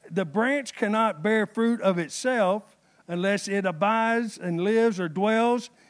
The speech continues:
in the vine, neither can you unless you abide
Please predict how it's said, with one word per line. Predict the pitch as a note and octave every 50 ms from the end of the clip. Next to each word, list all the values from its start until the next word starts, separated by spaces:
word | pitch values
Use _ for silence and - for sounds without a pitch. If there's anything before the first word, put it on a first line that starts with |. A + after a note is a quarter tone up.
| _ _ _ -
in | G#3 A3 A3 G#3
the | G3 F3+
vine, | E3+ A3 B3 B3+ A#3+ G#3+ E3+ D3+ D#3 E3+ F#3+ G3+ G3 - _ _ _ _ _ -
neither | D3 F3+ G#3+ A#3+ C4 B3+ C4+ C4 -
can | - - A3+ G#3 F#3 E3+ E3+
you | F3+ G#3+ C4 C4+ B3 G#3+ F#3+ F3+ F#3 G3 G#3 A3 - _ _ _ _ _ _
unless | - E3+ E3+ F3+ G3 G3+ F#3+ - -
you | G3+ G3 F#3 F3
abide | E3+ D#3+ C#3 E3 G#3+ G#3+ G3+ F3 D#3 D3 C#3+ D3 D3 D3 C#3+